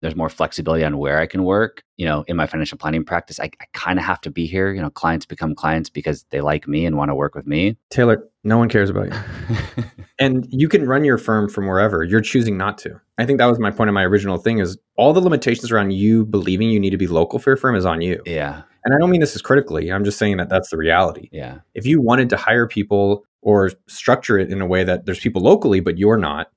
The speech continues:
Speaker 2: it's a hundred percent doable.
Speaker 1: Yeah.
Speaker 2: It's just a hard decision and hard choices that you have to, might take some time for them to, to pay off.
Speaker 1: I've tried virtual relationships. I just don't like it. I like the one-on-one, face-to-face stuff in the office. So it's, it's definitely on me. I could do it.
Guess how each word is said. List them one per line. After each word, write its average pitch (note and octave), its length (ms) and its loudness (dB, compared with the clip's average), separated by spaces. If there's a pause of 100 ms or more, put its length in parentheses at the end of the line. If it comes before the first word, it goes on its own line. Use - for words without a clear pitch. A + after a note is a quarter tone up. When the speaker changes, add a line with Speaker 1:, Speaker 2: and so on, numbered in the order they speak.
(120)
Speaker 2:
it's - 300 -12
a - 60 -2
hundred C3 260 2
percent G2+ 320 -4
doable. E2 280 -2 (160)
Speaker 1:
Yeah. C#3 100 6
Speaker 2:
It's C3 80 2
just A2 140 0
a G2 40 -2
hard A2 180 2
decision G2+ 560 -2
and E2+ 200 -6
hard F2+ 280 -2
choices A#2 440 2
that F#2 80 -2
you F2+ 80 2
have E2+ 120 -2
to, E2+ 300 -4 (140)
might G#2 180 2
take G#2 140 -4
some E2 180 -8
time G#2+ 380 0
for - 120 -6
them E2+ 200 -2
to, E2 300 -2 (100)
to - 100 -20
pay F#2+ 160 -2
off. - 380 -2
Speaker 1:
I've G2+ 140 0
tried F#2+ 220 0
virtual F2 300 -2
relationships. E2 680 -4
I F2+ 100 -4
just E2+ 140 -8
don't D#2 140 -6
like D2+ 260 -4
it. D#2+ 220 -6
I E2+ 80 0
like D#2+ 320 -2
the D#2+ 100 -2
one-on-one, D#2 560 -2
face-to-face D2 580 -6
stuff - 260 -8
in D2 180 -8
the C#2 80 -8
office. C2+ 420 -10
So G2+ 100 0
it's, F#2 120 -2
it's - 120 -8
definitely - 280 -2
on C#2+ 160 -4
me. C#2 280 -10
I F2+ 100 2
could F2+ 300 -4
do D2 160 -4
it. - 180 -8